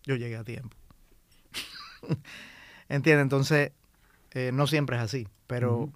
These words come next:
Speaker 1: pero cuando pasa, ya tú tienes las de ganar, la-, las de ganar ahí. Entonces, no tiene nada que ver, como te dije, musicalmente, pero sí es algo que,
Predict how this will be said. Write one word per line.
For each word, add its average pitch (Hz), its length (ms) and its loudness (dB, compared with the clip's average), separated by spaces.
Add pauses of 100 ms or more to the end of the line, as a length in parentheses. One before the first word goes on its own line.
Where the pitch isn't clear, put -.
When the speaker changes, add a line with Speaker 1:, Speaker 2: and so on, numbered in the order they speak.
(140)
Speaker 1:
pero 127 180 -2
cuando 127 260 0
pasa, 156 420 2 (840)
ya 131 180 -4
tú 131 100 -4
tienes 147 200 2
las 135 100 2
de 127 80 2
ganar, 123 400 -2
la-, 120 240 -4
las 123 220 -4
de 127 100 0
ganar 113 300 -4
ahí. 101 200 -8
Entonces, 147 480 2 (1500)
no 147 160 4
tiene 170 200 4
nada 165 200 4
que 147 120 0
ver, 151 300 0
como 127 200 -6
te 127 120 -4
dije, 131 200 0
musicalmente, 131 800 -2 (180)
pero 139 220 0
sí 202 400 0 (1300)
es 143 200 2
algo 160 240 4
que, 131 260 0